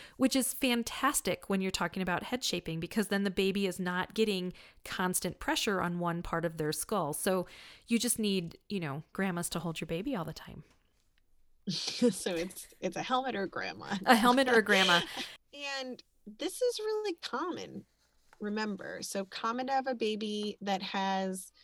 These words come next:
Speaker 2: you know, a molded or cone-shaped head or even a bruise on their head or something right after delivery, and common for babies to have flattened heads on one side or, or little deformities, just based on the fact, again, that their skulls are not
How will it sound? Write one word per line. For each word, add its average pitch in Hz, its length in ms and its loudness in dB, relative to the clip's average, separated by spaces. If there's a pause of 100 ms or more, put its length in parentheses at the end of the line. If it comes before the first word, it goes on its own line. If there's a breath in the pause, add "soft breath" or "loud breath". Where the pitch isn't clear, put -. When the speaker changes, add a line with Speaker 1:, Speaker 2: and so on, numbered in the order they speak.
(440 soft breath)
Speaker 2:
you 226 140 0
know, 190 340 0
a 196 100 2
molded 190 560 0
or 196 80 0
cone-shaped 190 560 0
head 190 460 4
or 180 200 0
even 233 240 -2
a 196 40 -2
bruise 185 480 -2
on 190 140 0
their 185 100 0
head 190 380 2
or 180 60 -2
something 185 320 -6
right 185 140 -2
after 185 240 -2
delivery, 196 400 -2
and 208 120 -4
common 214 580 -4 (540 loud breath)
for 285 260 4
babies 220 760 0
to 285 140 0
have 240 680 0
flattened 185 580 -2
heads 185 320 -2
on 180 160 -2
one 180 220 -2
side 180 600 -4
or, 185 240 -2 (220)
or 185 180 0
little 185 280 -2
deformities, 190 680 0
just - 220 -4
based 190 180 -4
on 180 80 -4
the 180 60 -6
fact, - 260 0
again, 127 320 -6
that 120 180 -10
their 104 300 -6
skulls - 600 -8
are - 180 -8
not 90 280 -8